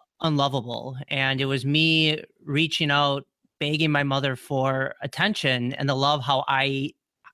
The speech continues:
I needed it. And, um, at the time, she wasn't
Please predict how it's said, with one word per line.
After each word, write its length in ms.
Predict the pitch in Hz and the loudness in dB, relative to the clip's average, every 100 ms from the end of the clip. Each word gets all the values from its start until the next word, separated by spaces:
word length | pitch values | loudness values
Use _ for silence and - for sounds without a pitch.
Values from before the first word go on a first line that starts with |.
| - | -6
I 180 | 147 139 | -2 0
needed 440 | 139 156 151 127 | 2 2 4 0
it. 300 | 117 120 - - | -2 -8 -16 -10
And, 420 | - 143 143 143 131 | -2 0 2 0 0
um, 580 | 139 135 131 127 123 123 - - - - - _ - | 2 4 4 2 -2 -4 -12 -20 -20 -20 -20 _ -2
at 100 | 180 | 0
the 80 | |
time, 220 | 185 208 220 | 2 2 2
she 160 | - | 2
wasn't 420 | 208 196 190 196 | 4 4 4 0